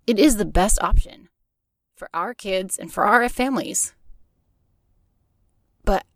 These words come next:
how the heck are we supposed to do it? I know I'm not the only person who has this question, because I have been asking this question and have been asked this question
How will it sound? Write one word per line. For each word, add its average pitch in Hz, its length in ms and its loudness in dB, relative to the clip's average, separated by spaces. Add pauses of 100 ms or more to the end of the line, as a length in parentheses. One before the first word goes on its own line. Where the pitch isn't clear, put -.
(220)
how - 400 4
the 220 80 0
heck 196 200 0
are 190 60 -2
we 180 60 -2
supposed - 300 0
to 156 80 -4
do 202 320 0
it? - 260 -4 (2250)
I 175 120 -6
know 208 360 0
I'm 254 100 4
not 233 180 0
the 208 100 -2
only 196 120 -4
person 175 300 -4
who 170 60 -4
has 165 160 -4
this 160 160 -6
question, 160 400 -2
because 160 480 -4
I 170 340 2
have 170 200 -4
been 156 180 -4
asking 208 400 0
this 214 160 -6 (260)
question 202 500 -2
and 160 120 -6
have 165 260 -2
been 170 260 0
asked 196 460 -4 (320)
this 175 180 -2
question 160 600 -2